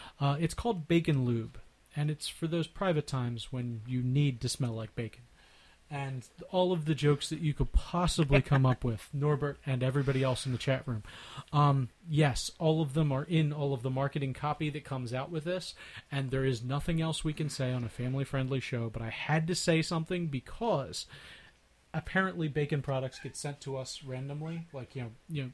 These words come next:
stories about them, not the actual products. So hopefully this thing won't actually show up, but it was pretty funny, and everybody I've showed it to has actually been thoroughly disgusted by it. It's like there's never a time when you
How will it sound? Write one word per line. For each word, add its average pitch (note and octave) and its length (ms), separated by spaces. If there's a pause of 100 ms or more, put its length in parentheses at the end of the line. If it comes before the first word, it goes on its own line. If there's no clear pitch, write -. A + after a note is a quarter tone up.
stories D3 480
about A#2 220
them, A#2 120
not B2+ 160
the B2 80
actual A#2+ 300
products. A2+ 400
So A#2+ 80
hopefully C#3 380
this C#3 160
thing B2 260
won't C3 260
actually B2 380
show A#2+ 340
up, D#3 200 (600)
but C3+ 420 (920)
it D#3+ 180
was C#3 140
pretty - 380
funny, C3 420
and C#3 160
everybody C3+ 420
I've B2 120
showed C3+ 200
it B2 120
to C3 140
has A2+ 100
actually B2 260
been A2+ 140
thoroughly A#2 340
disgusted A#2+ 580
by A2+ 100
it. B2+ 140 (800)
It's C#3+ 140
like C3+ 160
there's B2+ 160
never D3 280
a D3+ 40
time D3+ 280
when C#3+ 120
you C3+ 180